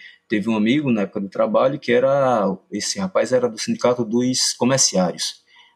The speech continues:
né? E o sindicato dos comerciários era um sindicato completamente, é, manobrado pelos patrões, enfim, né? E aí tem um, uma coisa que é muito interessante, né? Que é exatamente o meados de setenta, da década de setenta,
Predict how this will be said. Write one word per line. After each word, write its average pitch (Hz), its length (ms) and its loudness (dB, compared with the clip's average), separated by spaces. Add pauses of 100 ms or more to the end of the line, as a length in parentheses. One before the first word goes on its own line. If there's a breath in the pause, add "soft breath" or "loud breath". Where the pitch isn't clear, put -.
né? 107 220 -6 (180)
E 127 60 -2
o - 20 0
sindicato 151 340 0
dos - 100 -8
comerciários 170 480 0
era 190 140 0
um 185 40 2
sindicato 180 440 -2
completamente, 160 880 -2
é, 113 300 0
manobrado 120 580 2
pelos - 240 -6
patrões, 113 540 -2
enfim, - 340 -8
né? 131 160 -4 (500 loud breath)
E 165 140 4
aí 165 180 2
tem 196 200 0
um, 123 360 0
uma 117 120 2
coisa 123 300 0
que - 120 -4
é 107 40 0
muito 117 200 0
interessante, 95 640 -2
né? 123 120 0
Que 123 160 -2
é 117 60 2
exatamente 123 640 0
o 101 560 0
meados 123 440 2
de 113 80 -6
setenta, 165 720 0 (240)
da 113 80 0
década 101 260 0
de - 60 -6
setenta, 123 640 0